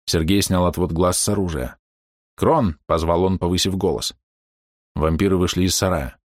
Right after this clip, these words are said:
"Слушаю, командир". "Подгоните телеги, на которых приехала эта шваль, и загрузите на них трупы. Как Нед с бойцами закончат отбирать оружие, грузите остальное туда же. Едьте в соседнюю деревню. Её жителей всех убили, поэтому вам не помешают.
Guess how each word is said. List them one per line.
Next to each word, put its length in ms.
"Слушаю, 520
командир". 600
"Подгоните 500
телеги, 320
на 120
которых 380
приехала 440
эта 220
шваль, 400
и 60
загрузите 500
на 100
них 200
трупы. 340
Как 200
Нед 180
с 40
бойцами 400
закончат 440
отбирать 380
оружие, 360
грузите 380
остальное 420
туда 280
же. 160
Едьте 360
в 60
соседнюю 480
деревню. 460
Её 300
жителей 340
всех 260
убили, 260
поэтому 400
вам 180
не 80
помешают. 580